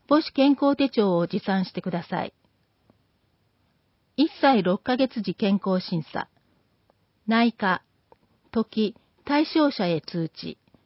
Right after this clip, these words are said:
ところ、指定医療機関。対象、平成二十六年十月生まれ。歯科。時、五月十一日、十八日、いずれも水曜日、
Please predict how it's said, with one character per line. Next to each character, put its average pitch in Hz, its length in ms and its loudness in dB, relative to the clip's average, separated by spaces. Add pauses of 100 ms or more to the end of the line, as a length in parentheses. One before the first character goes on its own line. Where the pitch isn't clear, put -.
(320)
と 214 100 -2
こ 233 200 2
ろ、 190 220 0 (160)
指 - 140 -16
定 294 300 4
医 - 20 2
療 254 260 4
機 - 140 -20
関。 175 300 -8 (460)
対 233 220 0 (120)
象、 185 280 -2 (440)
平 302 160 2
成 311 260 2
二 302 160 6
十 226 200 4
六 208 300 0
年 175 320 0
十 262 200 2
月 277 300 0
生 233 140 4
ま 160 160 -2
れ。 - 180 -8 (1040)
歯 - 180 -16
科。 208 260 -2 (640)
時、 202 480 -4 (160)
五 311 120 2
月 285 280 2
十 247 240 2
一 233 240 0
日、 202 500 0
十 277 240 2
八 254 300 -2
日、 202 420 0 (380)
い 196 60 -4
ず 285 140 2
れ 311 120 4
も 294 120 6
水 277 300 0
曜 254 220 4
日、 175 280 -4